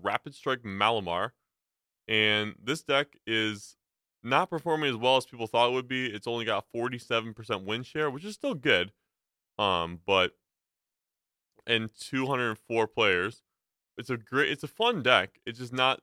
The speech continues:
the greatest, in my opinion. It could be doing much more. Um, yeah, Rapid Strike Malamar is, it's getting, it's a decent deck. I think,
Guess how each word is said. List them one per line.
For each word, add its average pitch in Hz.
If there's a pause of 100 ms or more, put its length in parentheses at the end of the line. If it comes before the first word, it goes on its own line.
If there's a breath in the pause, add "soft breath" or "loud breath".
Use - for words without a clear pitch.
(100)
the 110
greatest, 98
in 95
my 87
opinion. 90
It -
could 95
be 101
doing 95 (100)
much 110
more. 95 (760)
Um, 90 (1160)
yeah, 110
Rapid 107
Strike 120
Malamar 110
is, 98
it's 156
getting, 151
it's 143 (480)
a 131
decent 127
deck. - (200)
I 107
think, 113